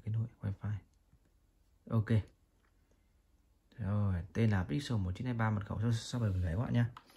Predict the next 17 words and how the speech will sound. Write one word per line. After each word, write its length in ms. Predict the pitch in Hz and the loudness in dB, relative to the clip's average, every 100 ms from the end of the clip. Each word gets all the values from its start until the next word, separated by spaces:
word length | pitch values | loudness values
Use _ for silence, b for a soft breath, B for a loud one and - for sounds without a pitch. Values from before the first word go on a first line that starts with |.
| b b b b _ - | b b b b _ -6
Trên 140 | 127 | -4
mac 120 | 135 | 0
O 120 | 139 | 0
S 180 | 151 - | -2 -4
mình 100 | 104 | -6
sẽ 140 | - - | -6 6
bắt 180 | - 185 | 10 10
cái 80 | 180 | 10
wifi 260 | 160 139 117 | 6 6 6
này. 180 | 104 - - - - - - - - - - _ _ _ - - - | 6 2 -10 -12 -12 -14 -20 -20 -14 -14 -14 _ _ _ -12 -10 -4
Thấy 120 | 113 | 2
không 120 | 123 131 | 2 2
ạ? 100 | - - - | -2 -12 -8
Phần 160 | 101 | -4
wifi 500 | 101 101 104 107 101 | -2 -2 -2 -2 -2
của 140 | 92 87 | 0 0
mình. 200 | 87 | -2